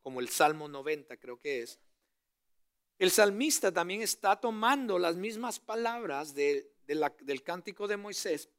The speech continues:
para proclamar la grandeza de Dios y proclamar lo que Dios ha hecho. A través del Salmo, perdón, del, del Antiguo Testamento, a través de los libros del Antiguo Testamento, mis amados,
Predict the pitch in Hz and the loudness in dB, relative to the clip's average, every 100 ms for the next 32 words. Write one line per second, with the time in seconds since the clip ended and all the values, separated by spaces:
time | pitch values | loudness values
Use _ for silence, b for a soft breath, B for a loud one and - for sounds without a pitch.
0 | _ 247 269 247 190 _ 151 127 151 147 | _ -4 -4 -4 -6 _ -12 -10 -8 -8
1 | 170 220 220 175 160 143 139 143 160 170 | -8 -6 -4 0 0 -2 -8 -8 -8 -6
2 | 190 170 165 165 147 _ _ _ _ _ | -4 -4 -2 -4 -6 _ _ _ _ _
3 | 247 - 208 - 190 190 190 208 220 233 | -4 0 -2 0 -2 -2 -2 -4 -2 0
4 | 202 165 165 143 147 151 - 175 185 202 | 4 2 2 -2 -2 -4 -4 0 0 -2
5 | 208 - 160 127 _ _ _ _ _ _ | -6 -10 -12 -14 _ _ _ _ _ _
6 | _ _ _ _ 190 - 220 208 254 262 | _ _ _ _ -6 2 4 8 6 6
7 | 220 185 - 190 190 202 196 180 _ - | 4 2 0 -2 -2 -6 -6 -8 _ -4
8 | 151 165 156 156 151 160 160 - 226 220 | 0 0 0 0 2 0 0 -4 -4 -2
9 | 175 - 135 123 113 _ 139 - _ _ | -4 -8 -10 -18 -20 _ -14 -14 _ _
10 | - - 196 208 262 220 208 147 147 175 | -14 -2 6 8 6 4 0 0 0 -2
11 | 190 165 139 131 156 156 147 147 123 120 | -4 -6 -10 -10 -14 -12 -12 -12 -16 -18
12 | 120 117 123 117 110 113 | -16 -12 -12 -14 -16 -20